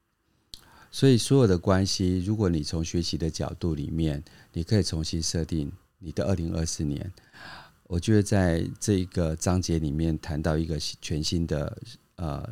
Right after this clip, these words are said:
时间，呃，对我来讲是无比的共识跟美好。然后带我们进入第三点，我为何仿佛无法在我的人生中吸引到足够的钱财？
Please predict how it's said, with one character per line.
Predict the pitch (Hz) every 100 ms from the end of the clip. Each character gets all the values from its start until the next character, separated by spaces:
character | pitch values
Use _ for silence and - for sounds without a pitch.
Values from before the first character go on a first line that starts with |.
| - - -
时 | - 151
间， | - 80 76 87 - _ _ _
呃， | - 85 85
对 | 98
我 | 85
来 | 76 76
讲 | 78 78
是 | - 85 78
无 | 80
比 | 82 82
的 | 73
共 | - 82
识 | 73 71
跟 | 85
美 | 71 67 73
好。 | 73 -
然 | 101 95
后 | 123
带 | 131 104 -
我 | 95 80
们 | 80
进 | - 95
入 | 92
第 | - 87
三 | - 80 82
点， | 80 78 101 _ _ _ _ _ _ _ _ _ _ - - - - - -
我 | - 101 -
为 | 135
何 | 117 - 85
仿 | 85 85 73
佛 | - 82 76
无 | - 92
法 | - 76
在 | - 80
我 | 73
的 | 69
人 | 69 69
生 | 78 85
中 | 85 80 85
吸 | - - 104 104
引 | 80 69
到 | 87 76 78 - _ _ _
足 | - 90 76 85
够 | - 98 78
的 | 76 69
钱 | - - 69 76
财？ | - -